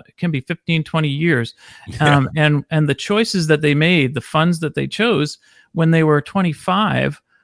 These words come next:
Speaker 1: um, you know, are very different than, than the funds that they would choose or, or ideally at, at forty-five.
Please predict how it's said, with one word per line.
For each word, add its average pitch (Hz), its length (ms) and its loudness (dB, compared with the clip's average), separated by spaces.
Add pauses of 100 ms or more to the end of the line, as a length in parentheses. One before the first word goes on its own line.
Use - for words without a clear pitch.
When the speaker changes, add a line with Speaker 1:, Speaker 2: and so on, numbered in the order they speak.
(140)
Speaker 1:
um, 139 540 2
you 185 120 0
know, 147 180 2
are 139 120 0
very 180 380 2
different 156 500 0
than, 131 320 2
than 135 160 0
the 127 80 -2
funds 151 320 -2
that 131 160 -6
they 135 120 0
would 131 160 -2
choose 139 340 0
or, 123 160 -2
or - 360 -10 (360)
ideally 139 460 0
at, 127 160 0
at 127 200 -10
forty-five. 127 600 -2